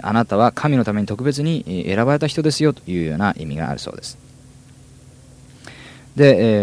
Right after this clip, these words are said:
えー、まあ、キリストの、お、職務をこの油注がれたものという、う、言葉から三つ捉えることができるわけですね。キリストは王の、まあ、仕事をなさるといいますかね。キリストは王である。またキリストは祭司である。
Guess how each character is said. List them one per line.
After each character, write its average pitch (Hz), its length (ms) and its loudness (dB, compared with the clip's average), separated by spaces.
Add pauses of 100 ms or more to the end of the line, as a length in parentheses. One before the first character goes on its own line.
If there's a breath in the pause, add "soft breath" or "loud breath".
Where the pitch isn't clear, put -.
(120)
え - 20 -2
ー、 - 60 -8 (140)
ま 120 100 0
あ、 - 20 0
キ - 120 -2
リ 127 80 6
ス - 60 -2
ト 123 100 2
の、 127 200 6
お、 82 520 -2 (800)
職 - 320 -2
務 98 260 4
を 92 100 2
こ 113 120 0
の 104 100 4
油 117 200 4
注 123 100 -4 (100)
が 120 80 4
れ 117 60 4
た 107 100 -2
も 107 140 0
の 117 100 4
と 92 120 -8
い 82 260 -6
う、 - 60 -12 (320)
う、 - 0 -
言 71 920 -8
葉 67 100 -8
か 107 120 0
ら 107 120 4
三 95 160 -2
つ - 140 -8
捉 170 220 2
え - 20 6
る 117 80 2
こ 80 80 -6
と 73 80 -8
が 65 80 -6
で - 80 -14
き - 60 -20
る 64 80 -6
わ - 80 -10
け - 40 -20
で - 60 -18
す - 60 -8
ね。 131 280 0
キ 101 120 -4
リ 98 80 0
ス - 80 -10
ト 104 80 0
は 117 180 4 (460 loud breath)
王 180 180 8
の、 95 240 2 (1500)
ま 69 40 -12
あ、 - 40 -10
仕 - 160 -2
事 80 180 -4
を 78 60 -4
な 73 100 -6
さ - 100 -6
る 73 60 -6
と 65 80 -16
い - 0 -
い - 40 -14
ま - 40 -18
す - 60 -18
か 104 80 -4
ね。 123 240 -2
キ - 80 -12
リ 92 80 -2
ス - 80 -14
ト 98 60 -2
は 95 120 0
王 117 160 2
で 69 140 -2
あ - 20 -6
る。 50 80 -12 (100)
ま - 80 -14
た 110 120 -4
キ - 100 -8
リ 110 80 0
ス - 60 -6
ト 120 60 2
は 120 180 4
祭 - 340 2
司 - 140 -2
で 80 80 -2
あ 65 40 -4
る。 - 120 -12